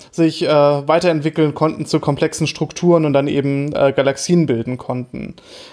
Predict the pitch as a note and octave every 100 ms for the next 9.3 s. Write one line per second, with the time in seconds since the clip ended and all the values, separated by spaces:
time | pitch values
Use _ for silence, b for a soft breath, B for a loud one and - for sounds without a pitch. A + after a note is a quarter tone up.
0 | B - C#3+ C#3+ C#3+ C#3+ D3 - - A3+
1 | - E3 D#3 G#3 G3 F3+ F3+ E3+ F3+ F3+
2 | - - D#3+ D#3+ D#3+ - - B B -
3 | E3 D#3+ E3+ G3 F#3+ F#3 E3 E3+ F3+ F3+
4 | - - D#3+ - D#3 D3 D3+ D#3 B B
5 | B _ - E3 E3+ E3 D#3+ - D#3 D3+
6 | D#3+ D3 D3+ D3+ - D3 D3 D3 D3 -
7 | G#3+ F#3 D3+ C#3+ C#3 C#3 C#3 - D3+ D3
8 | C#3+ C#3+ D3 D3 D#3 C#3+ C#3+ C3+ - D#3
9 | - B2+ C#3+